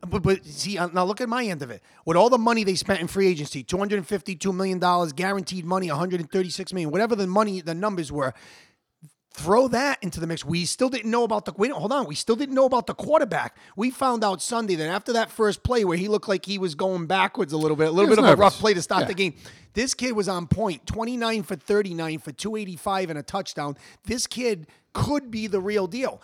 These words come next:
Speaker 1: So now I'm going in thinking it's gonna be a, eh, an off season, maybe eight and nine, nine and eight, ten and seven, whatever. After seeing what I saw Sunday, you would think that they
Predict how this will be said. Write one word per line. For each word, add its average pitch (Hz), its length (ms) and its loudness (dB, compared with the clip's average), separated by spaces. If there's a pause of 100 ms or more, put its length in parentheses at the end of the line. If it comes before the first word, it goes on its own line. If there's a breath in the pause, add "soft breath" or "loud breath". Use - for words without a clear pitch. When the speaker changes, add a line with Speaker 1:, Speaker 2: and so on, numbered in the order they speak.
(160 loud breath)
Speaker 1:
So 185 120 -4
now 226 320 0 (240 soft breath)
I'm 262 180 2
going 240 260 6
in 202 80 0
thinking 190 260 -4
it's 170 100 -6
gonna 175 160 -2
be 165 140 -4
a, 147 80 -4 (260)
eh, 302 420 -4
an 247 60 0
off 240 380 2
season, 214 400 -4
maybe 190 320 0
eight 214 140 -4
and 185 80 -2
nine, 202 280 -2
nine 196 200 -2
and 180 100 -2
eight, 196 300 -4
ten 208 240 -6
and 202 100 -8
seven, 220 260 -6
whatever. 269 520 0 (560 soft breath)
After 208 280 -6
seeing 240 220 -4
what 220 80 -2
I 208 80 -2
saw 190 220 -6
Sunday, 226 520 -6 (140 soft breath)
you 196 160 -4
would 220 160 2
think 208 200 -4
that 185 200 -12
they 180 240 -6